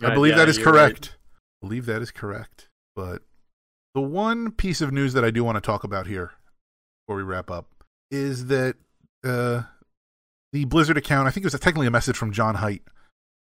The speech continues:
Speaker 2: Uh, they put out a save the date about the future of Warcraft. And on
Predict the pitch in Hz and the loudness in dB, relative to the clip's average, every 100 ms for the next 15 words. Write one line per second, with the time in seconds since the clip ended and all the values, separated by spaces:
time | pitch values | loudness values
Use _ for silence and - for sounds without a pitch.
0 | _ 98 95 113 - 185 165 139 123 - | _ -12 -8 -8 0 4 4 4 0 -2
1 | - 202 208 147 113 113 120 104 - - | -2 -2 -2 -4 -2 -2 -2 -4 -10 -20
2 | - _ - 110 104 110 - 120 117 98 | -20 _ -10 -6 -6 -6 -6 -4 -2 -2
3 | 95 101 - 82 - - - - _ _ | -2 -4 -4 -6 -8 -14 -20 -20 _ _
4 | _ _ _ - 110 107 - 110 110 | _ _ _ -12 -10 -10 -10 -8 -6